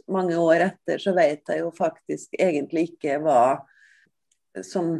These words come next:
som han hadde sagt for å få politiet på banen. Det finnes ingen, <laughs> det finnes ingen grunnlag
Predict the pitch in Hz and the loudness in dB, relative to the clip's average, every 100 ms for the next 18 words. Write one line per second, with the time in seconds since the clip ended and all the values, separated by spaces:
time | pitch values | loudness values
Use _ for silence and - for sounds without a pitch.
0 | 156 151 - - - 180 180 156 156 165 | -8 -18 -20 -20 -4 -2 2 4 4 0
1 | 156 170 165 180 - 147 - - - _ | -2 -4 2 2 2 0 0 -4 -20 _
2 | - - 185 170 170 175 156 156 170 160 | -20 -8 -4 -4 -4 -4 -4 -4 -6 -6
3 | 156 165 143 143 143 - 160 175 151 160 | -10 -12 -6 -4 -4 -2 2 4 4 2
4 | 170 196 175 175 196 196 165 156 165 - | 0 0 0 -2 0 0 2 0 -4 -8
5 | - - - _ - 170 151 - 196 - | -20 -20 -20 _ -12 -10 -10 -8 -8 -8
6 | - - 185 185 175 185 190 170 170 180 | -6 -4 0 0 0 0 0 2 2 2
7 | 190 185 175 151 147 156 | 4 2 0 0 0 -2